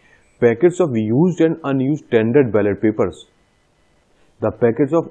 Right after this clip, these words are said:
unused ballot papers meant for display in ballot unit and for use as tendered ballot papers. Packets of counterfoils of used postal ballots.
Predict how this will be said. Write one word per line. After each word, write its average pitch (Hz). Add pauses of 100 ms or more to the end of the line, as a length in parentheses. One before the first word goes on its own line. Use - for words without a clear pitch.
unused 123
ballot 104
papers 110 (340)
meant 135
for 147
display 123
in 113
ballot 101
unit 117 (840)
and 147
for 147
use 123
as 139
tendered 120
ballot 95
papers. 110 (2750)
Packets 151
of 185
counterfoils 127
of 139
used 113
postal 110
ballots. 104